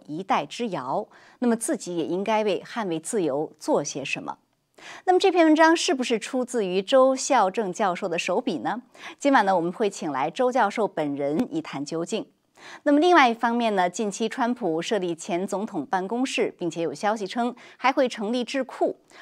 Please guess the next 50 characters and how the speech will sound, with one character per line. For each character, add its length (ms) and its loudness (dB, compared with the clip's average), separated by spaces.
川 220 4
普 160 2
是 160 -2
否 160 6
已 80 2
经 180 -4
在 260 2
酝 240 2
酿 280 0
回 300 -6
归？ 400 0
今 140 -4
天 100 0
节 140 -4
目 140 -4
的 100 2
后 180 2
半 220 0
部 80 -8
分 180 -4
呢， 140 -2
我 80 -8
们 140 -4
会 200 -4
请 320 -8
谢 220 -4
田 240 -10
教 180 0
授 300 -4
来 180 -6
解 240 -10
读。 320 -10
好 100 4
的， 180 8
那 80 4
么 120 4
现 240 4
在 160 6
呢， 180 2
周 180 0
孝 240 2
正 220 0
教 180 2
授 140 -4
已 60 -4
经 200 -6
在 160 -4
线 240 -4
上 200 -4
了， 180 -2